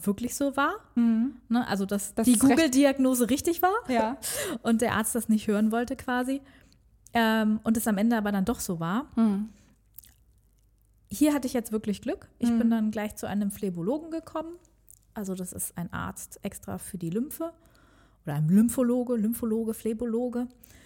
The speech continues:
Speaker 1: Ähm, mein erster war jetzt nicht so der Burner, um das mal so nett zu sagen. Der, äh,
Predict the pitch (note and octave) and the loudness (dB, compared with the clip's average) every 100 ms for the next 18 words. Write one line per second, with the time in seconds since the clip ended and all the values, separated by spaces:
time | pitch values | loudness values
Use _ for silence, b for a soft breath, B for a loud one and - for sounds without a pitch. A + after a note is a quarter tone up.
0 | b b b - G#3 G3+ F#3+ F#3+ G3 F#3+ | b b b -4 -2 0 0 2 2 0
1 | F#3 - _ _ _ _ _ _ - G3+ | -4 -10 _ _ _ _ _ _ -8 -4
2 | G#3 - A3+ A#3+ B3+ G#3+ A3 G#3 G#3+ - | -4 -2 -2 -2 -2 0 0 -2 -4 -10
3 | - _ G3 C#4 - F4 E4 D#4+ D#4+ D#4+ | -16 _ 2 2 2 0 2 2 0 -2
4 | D#4+ - _ _ - - - - - - | -8 -12 _ _ -20 -20 -20 -20 -20 -20
5 | _ - C#4 C4+ B3+ B3+ B3 C4 B3+ - | _ -6 -4 -2 -2 0 0 -2 -8 -4
6 | A#3+ B3 B3+ - - - C4+ B3 B3+ C4 | 0 0 -2 -10 -16 -10 -4 0 0 0
7 | C#4+ B B B B B B - A#3 A#3 | -4 B B B B B B -18 -4 0
8 | A3+ G#3+ G3+ G#3 G3 G3 | 2 0 -2 -2 -4 -6